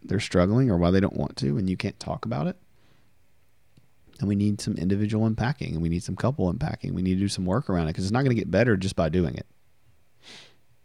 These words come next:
And it's not gonna get better just by withholding it. It's only gonna get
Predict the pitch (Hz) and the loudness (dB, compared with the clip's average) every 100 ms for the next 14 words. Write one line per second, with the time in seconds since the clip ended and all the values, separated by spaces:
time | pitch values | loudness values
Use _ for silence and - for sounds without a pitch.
0 | - 95 95 95 92 92 78 87 87 82 | -8 -6 -2 -2 0 0 2 2 2 0
1 | 87 82 78 78 - 90 69 62 - _ | -2 -2 -2 -4 -2 -2 -2 -8 -14 _
2 | _ - _ _ _ _ _ _ _ _ | _ -20 _ _ _ _ _ _ _ _
3 | _ _ - - - 101 107 98 87 85 | _ _ -10 -8 -2 0 2 2 0 -2
4 | - | -4